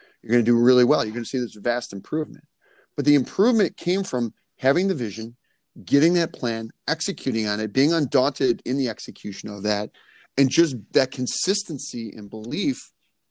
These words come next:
And then what's going to happen is you drastically improve your chances of succeeding, of achieving success, however you define it. And I think that,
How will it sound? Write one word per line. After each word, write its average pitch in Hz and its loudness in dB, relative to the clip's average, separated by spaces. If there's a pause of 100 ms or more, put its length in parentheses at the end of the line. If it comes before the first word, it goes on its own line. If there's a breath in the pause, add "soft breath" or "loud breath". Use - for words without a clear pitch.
(440)
And 147 2
then 185 2
what's 175 -6
going 165 -6
to 131 -6
happen 151 -8
is 135 -8 (380)
you 147 -10
drastically 170 0
improve 147 -4
your 123 -4
chances 139 -8
of 147 2
succeeding, 110 -6
of 135 -4
achieving 117 -4
success, - -8
however 113 -6
you 107 -6
define 127 -4
it. 113 2
And - -4
I 113 0
think 131 0
that, 120 4